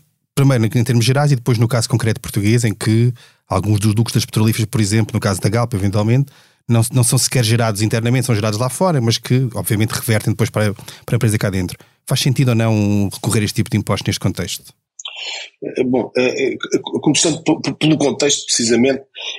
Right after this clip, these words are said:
Speaker 2: e, e também por este último ponto, eh, do João, da questão dos impostos extraordinários se transformarem de alguma forma em,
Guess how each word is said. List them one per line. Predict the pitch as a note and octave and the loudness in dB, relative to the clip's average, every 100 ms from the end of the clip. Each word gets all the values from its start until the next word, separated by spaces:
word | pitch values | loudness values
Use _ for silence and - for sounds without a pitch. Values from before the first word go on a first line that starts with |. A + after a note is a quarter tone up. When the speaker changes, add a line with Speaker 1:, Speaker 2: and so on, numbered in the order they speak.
| - | -2
Speaker 2:
e, | B2+ C#3+ | 0 0
e | B2+ | 0
também | C3+ B2+ C3+ | 2 0 0
por | A#2 B2+ | 2 2
este | B2+ - | 2 0
último | C3 B2 A#2+ A2+ | -2 2 0 0
ponto, | A#2+ B2+ A#2+ - A#2 A#2 A2 | 0 0 -2 -2 0 0 0
eh, | A#2 A2 G#2+ | 2 2 2
do | A#2 | 0
João, | F#2+ A2 B2+ A#2+ | 2 2 2 0
da | A2 | -2
questão | - - B2 | -2 -2 -2
dos | A2+ A2 A#2 | -2 -2 -2
impostos | G#2+ B2 - - | -2 -2 -2 -2
extraordinários | - A#2+ G#2+ A2 B2+ B2 A#2 - - _ _ _ _ | -2 0 2 2 2 2 0 0 -4 _ _ _ _
se | - - | -4 -2
transformarem | C3+ B2+ - A#2+ C3 C3 B2+ | 0 0 0 2 2 2 2
de | |
alguma | B2 A2+ A2+ | 0 2 0
forma | - B2 B2 A#2 A2+ G#2+ G#2 | 0 0 2 2 2 0 -2
em, | A#2 A#2 A2+ | -2 0 0